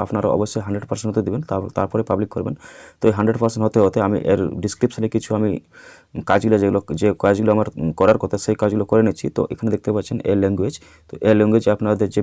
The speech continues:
ভিডিওটা যে ল্যাঙ্গুয়েজ থাকবে, সেই ল্যাঙ্গুয়েজটা অবশ্যই আপনারা সিলেক্ট করবেন। তো আমার এই ভিডিও ল্যাঙ্গুয়েজটা হচ্ছে বেঙ্গলি, তো আমি বেঙ্গলি এখানে সিলেক্ট করে নিচ্ছি। বেঙ্গলি সিলেক্ট করার পর এই দেখতে পাচ্ছেন এই বেং-, বেঙ্গলি সিলেক্ট করার পর এই যে দেখতে পাচ্ছেন এখানে এই ভিডিও টাইটেল,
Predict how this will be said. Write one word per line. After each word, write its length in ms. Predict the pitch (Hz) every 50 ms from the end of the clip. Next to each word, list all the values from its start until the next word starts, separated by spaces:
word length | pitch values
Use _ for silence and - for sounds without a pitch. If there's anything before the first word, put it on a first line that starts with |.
| 95 107
ভিডিওটা 280 | 107 - 104 110 107 98 -
যে 60 | 110 104 98
ল্যাঙ্গুয়েজ 300 | 104 107 104 113 113 113 -
থাকবে, 200 | - 85 101 113 113 -
সেই 100 | - 104 101
ল্যাঙ্গুয়েজটা 320 | 104 107 107 110 - - - -
অবশ্যই 240 | 101 101 - - 107 101
আপনারা 220 | - 110 107 110 107 - _ - - -
সিলেক্ট 200 | 107 110 107 - -
করবেন। 200 | 98 95 104 69 - -
তো 40 | - -
আমার 140 | 87 98 101 101 92 - - - _ - - - - - _ _ - 92
এই 60 | 90 90
ভিডিও 180 | 101 104 110 104
ল্যাঙ্গুয়েজটা 300 | 107 104 107 107 - - 104
হচ্ছে 140 | 104 113 113 98
বেঙ্গলি, 320 | 101 101 92 90 92 110 - -
তো 40 | 98 101
আমি 80 | 104 90 82
বেঙ্গলি 340 | 101 95 98 95 95 98 113 - - - -
এখানে 180 | - - - 98 -
সিলেক্ট 220 | - 104 110 - -
করে 100 | 104 104 95
নিচ্ছি। 180 | 87 85 - - 180 156 117
বেঙ্গলি 280 | 104 101 98 101 101 98 -
সিলেক্ট 200 | - - 113 - -
করার 180 | 101 101 85 - -
পর 80 | 151 - _ _ _ - _ _ _ _ - - _ _ _ _ _ _ _ -
এই 140 | - 92 95 95
দেখতে 180 | 101 - - 117 101
পাচ্ছেন 240 | 95 - - - 185 220 - - 104
এই 60 | 104 98 92
বেং-, 220 | 107 107 104 78 - -
বেঙ্গলি 300 | 98 95 101 107 107 104 -
সিলেক্ট 220 | - - 113 107 - -
করার 160 | 104 101 95 -
পর 100 | 131 - - 95
এই 40 | 104 101
যে 60 | 101 101
দেখতে 180 | 95 - - 107
পাচ্ছেন 220 | 104 92 - - 101 98
এখানে 180 | - - 101 151 156 - - - - _ - - 90
এই 60 | 92 87 104
ভিডিও 180 | 107 113 120 120 - 110
টাইটেল, 260 | 104 95 - 117